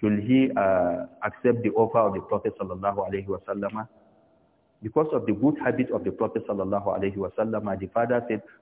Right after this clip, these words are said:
"Obey Abul Qasim, follow him, obey him." Then the boy accepted Islam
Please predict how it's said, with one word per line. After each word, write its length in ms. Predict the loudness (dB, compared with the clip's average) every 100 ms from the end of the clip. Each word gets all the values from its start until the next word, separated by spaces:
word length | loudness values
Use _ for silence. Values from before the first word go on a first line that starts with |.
| _
"Obey 260 | 0 6 6
Abul 260 | 6 2 0
Qasim, 420 | -2 -6 -8 -20 _ _ _ _ _ _
follow 240 | 0 4 4
him, 220 | 2 -2
obey 320 | -2 2 2
him." 140 | 2 -8 -12 -18 _ _ _
Then 240 | -2 2 2
the 80 |
boy 300 | 2 2 2 2
accepted 480 | -2 -2 0 0 -2
Islam 440 | -6 -2 2 2